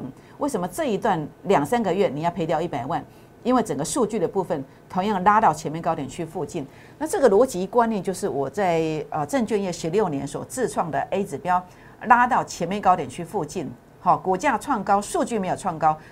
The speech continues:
这是背离的观点。那每次任何股票的一个高点到了，我都会领先知道。所以你手上任何股票如果有问题的人，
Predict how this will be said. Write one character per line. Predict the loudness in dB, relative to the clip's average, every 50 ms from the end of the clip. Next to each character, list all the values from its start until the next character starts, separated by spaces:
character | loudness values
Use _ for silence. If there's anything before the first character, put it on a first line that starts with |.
| -18 -6
这 | -6 -4
是 | -2 -2
背 | 0 4 4 4 4 4 0
离 | -2 -2 -2
的 | -2 -2
观 | 2 2 0 0 0
点。 | -4 -6 -8 -8 -10 -20 -20 -20 -20 -20 -20 -6
那 | 0 2 4
每 | 4 4 4
次 | 2 2 0 2 6
任 | 6 6
何 | 6 6 2
股 | 2 2 -2
票 | 2 2 2
的 | 2 2
一 |
个 | 0 0
高 | 2 6 6 6 6
点 | 6 2 -2 -2 0 4
到 | 4 6 6
了， | 4 2 -2
我 | -2 -2
都 | 2 4 6
会 | 6 6
领 | 4 0 -4
先 | -2 -2 -4
知 | -4 -4 -6 0
道。 | 2 2 0 0 -4 -18 -20 -20 -14
所 | -4 2 2
以 | 4
你 | 4 2
手 | 2 2 2 2 4
上 | 4 0 2
任 | 2 0
何 | 2 2 0
股 | 0 0 -2
票 | 0 2 0
如 | 2 2 2
果 | 2 2
有 | 0 0 2
问 | 2 2 2 2
题 | -2 -6 -6
的 | -6 -6
人， | -6 -6 -8 -10